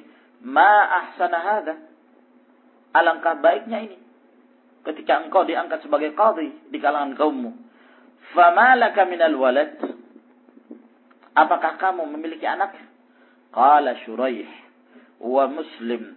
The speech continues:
wa Abdullah." Maka kata Rasulullah sallallahu alaihi, eh, kata Abu Shuraih, dia memiliki beberapa orang anak.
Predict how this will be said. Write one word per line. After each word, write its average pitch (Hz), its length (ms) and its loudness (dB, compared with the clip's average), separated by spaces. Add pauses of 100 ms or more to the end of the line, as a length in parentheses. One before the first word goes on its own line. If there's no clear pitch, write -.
(220)
wa 139 240 4
Abdullah." 165 440 -2 (1600)
Maka 147 320 0
kata 135 200 -4 (120)
Rasulullah 120 320 -8
sallallahu 117 320 -4
alaihi, 110 160 -12
eh, 127 240 0
kata 123 400 -2
Abu 120 240 -6
Shuraih, 165 320 -2 (1040)
dia 131 160 -4
memiliki 117 560 -8
beberapa 131 400 0
orang 151 240 0
anak. 254 200 -4